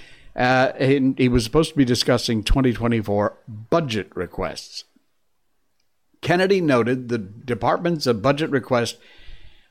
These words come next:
was a thirty-eight percent increase in green energy, while cutting nuclear energy, morons, with barely an increase in fossil fuel energies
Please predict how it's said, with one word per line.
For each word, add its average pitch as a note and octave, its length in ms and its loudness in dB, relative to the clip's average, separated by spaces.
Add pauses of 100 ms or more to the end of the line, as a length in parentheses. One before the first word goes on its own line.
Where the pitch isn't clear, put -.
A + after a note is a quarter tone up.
(140)
was B2 180 -2
a A#2+ 120 4
thirty-eight G#3 1120 0
percent D3 540 0 (180)
increase G2+ 960 0 (540)
in B2+ 320 2 (600)
green D3+ 640 4
energy, F2+ 960 0 (680)
while A#2+ 280 4
cutting A#2+ 840 -2 (360)
nuclear C3+ 720 4
energy, F#2 640 -4 (220)
morons, G2+ 1120 0 (1700)
with A#2+ 280 -2
barely F3+ 380 4
an D3+ 100 4
increase C3+ 540 2
in A#2+ 240 0
fossil B2 500 0
fuel A#2 340 2
energies G2 600 -4